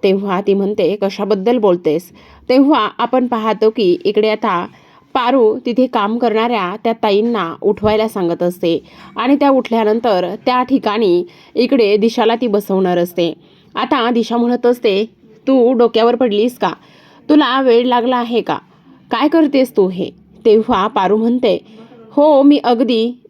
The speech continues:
जे करायचं आहे ते अगदी बरोबरच करत आहे. ह्याच तर गोष्टी मला इथे करायच्या होत्या ना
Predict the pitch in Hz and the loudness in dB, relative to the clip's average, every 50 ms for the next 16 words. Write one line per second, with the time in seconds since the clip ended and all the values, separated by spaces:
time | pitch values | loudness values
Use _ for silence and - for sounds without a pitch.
0 | _ 214 196 269 269 277 262 233 233 240 262 254 269 262 254 262 262 269 202 208 | _ -2 0 0 2 2 0 2 2 0 0 0 -2 -4 -2 -2 0 0 0 0
1 | 220 - 233 214 214 214 247 220 208 214 226 196 226 220 220 202 226 226 240 240 | 0 0 0 -2 0 0 0 0 0 0 2 2 2 2 2 2 2 0 0 -2
2 | - - 214 196 185 - 180 180 180 185 175 147 - _ _ _ _ _ _ _ | -2 -2 -2 -2 0 -2 -4 -4 -4 -4 -4 -4 -6 _ _ _ _ _ _ _
3 | _ _ _ - 294 294 320 - - 381 349 320 285 262 277 - 320 302 285 285 | _ _ _ -2 0 0 0 0 0 0 2 4 4 2 2 2 4 4 4 4
4 | 262 247 247 262 - 277 220 196 220 226 220 220 226 240 233 269 254 247 269 247 | 2 0 -2 0 0 0 0 0 0 0 0 0 0 0 -2 -2 -2 -2 -2 0
5 | 254 247 247 247 254 | 0 -2 -2 -4 -6